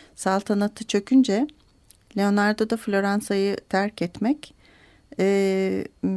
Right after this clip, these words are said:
ve Fransa, Milano'yu terk etmek ve Fransa'da kendisine bir barınak ve iş bulana kadar, hmm, aramak zorunda kalmış. Ve Freud'a göre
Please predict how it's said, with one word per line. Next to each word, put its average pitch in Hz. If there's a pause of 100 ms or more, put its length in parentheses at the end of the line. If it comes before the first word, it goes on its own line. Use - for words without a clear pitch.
(220)
ve 208
Fransa, 208
Milano'yu 202
terk 202
etmek 294
ve 226
Fransa'da 220
kendisine 220
bir 208
barınak 214
ve 202
iş -
bulana 208
kadar, 220 (680)
hmm, 190 (220)
aramak 202
zorunda 170
kalmış. - (500)
Ve 214
Freud'a 240
göre 247